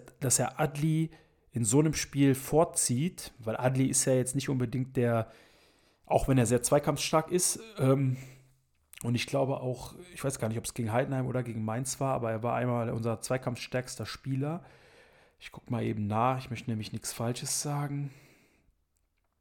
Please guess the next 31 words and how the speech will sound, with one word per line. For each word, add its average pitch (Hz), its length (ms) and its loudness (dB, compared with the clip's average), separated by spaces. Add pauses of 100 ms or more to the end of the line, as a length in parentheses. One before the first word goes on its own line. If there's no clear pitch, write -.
(140)
Äh, 120 140 4
es 117 140 0
war 131 80 4
tatsächlich 123 580 -2
gegen, 110 420 -2
äh, 104 480 -6
Heidenheim, 131 540 0 (560)
gegen 113 200 2
Mainz 110 320 0
war 110 160 0
Tapsoba 113 420 0
unser 104 220 -2
zweikampfstärkster 110 640 -6
Spieler. 120 400 -4 (340)
Aber, 113 460 2
ähm, 107 380 -4 (320)
ja, 147 160 6
dass 139 160 4
man 139 80 4
tatsächlich 143 440 -2
einen 135 120 0
Adli 151 260 4
da 139 80 8
ihm 131 160 4
vorzieht, - 760 0
äh, 135 300 -4 (400)
fand - 640 -4
ich 135 100 -4
schon 131 200 0
krass - 280 0
eigentlich. 113 680 -4